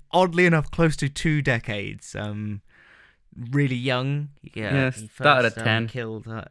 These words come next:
Speaker 1: he killed, um, he, what, what you don't know is, um, Jack used to have, um, several brothers. <laughs> But, uh, um,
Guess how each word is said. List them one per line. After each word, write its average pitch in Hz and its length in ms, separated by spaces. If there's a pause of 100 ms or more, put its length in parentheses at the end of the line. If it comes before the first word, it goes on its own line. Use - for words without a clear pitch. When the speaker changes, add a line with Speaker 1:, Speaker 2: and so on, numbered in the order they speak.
Speaker 1:
he 101 140
killed, 131 400
um, 117 480
he, 107 240
what, 117 120 (500)
what - 200
you - 120
don't 101 200
know 95 160
is, - 160
um, 95 120 (560)
Jack 120 300
used - 200
to - 60
have, 101 340
um, 92 320
several - 320
brothers. - 480 (1120)
<laughs> - 100 (2500)
But, 110 160
uh, 113 320
um, 110 420